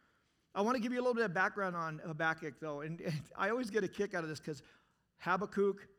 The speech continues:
Habakkuk, this guy's name is pronounced a thousand different ways when you listen to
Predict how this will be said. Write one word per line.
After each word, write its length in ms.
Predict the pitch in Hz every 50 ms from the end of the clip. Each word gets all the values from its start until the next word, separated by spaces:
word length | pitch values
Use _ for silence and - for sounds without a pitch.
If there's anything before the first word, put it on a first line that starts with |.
| _ -
Habakkuk, 600 | 151 147 127 156 175 185 190 - - 190 - -
this 160 | 262 269 -
guy's 300 | - 277 240 220 180 180
name 240 | 196 202 214 202 185
is 80 | -
pronounced 440 | - - 180 180 180 180 180 - -
a 80 | 175 160
thousand 520 | - - 208 196 208 220 202 160 185 170
different 280 | 170 165 - 147 139 160
ways 360 | 170 170 160 156 143 135 156
when 160 | 175 170 160
you 80 | 160 160
listen 420 | 160 170 170 - - 180 165 151
to 300 | - 170 170 160 151